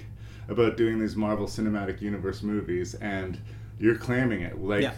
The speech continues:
Speaker 2: the whole
Speaker 1: going
Speaker 2: canon.
Speaker 1: forward,
Speaker 2: Yeah.
Speaker 1: anything that's coming under the stamp of the Marvel Cinematic Universe,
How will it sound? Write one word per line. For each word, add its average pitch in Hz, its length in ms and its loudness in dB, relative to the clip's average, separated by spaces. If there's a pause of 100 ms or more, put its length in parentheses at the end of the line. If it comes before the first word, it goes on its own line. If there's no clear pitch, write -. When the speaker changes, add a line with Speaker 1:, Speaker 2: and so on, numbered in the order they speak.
Speaker 2:
the 131 260 -2
whole 156 220 8
Speaker 1:
going 139 300 12
Speaker 2:
canon. 127 100 6
Speaker 1:
forward, 131 380 8 (120)
Speaker 2:
Yeah. 131 80 -4
Speaker 1:
anything 151 480 8
that's 127 220 0
coming 123 400 2
under 113 120 2
the 107 140 2
stamp 117 640 0
of 92 240 -4
the 95 80 -2
Marvel 107 480 2
Cinematic 104 640 -2
Universe, 117 680 0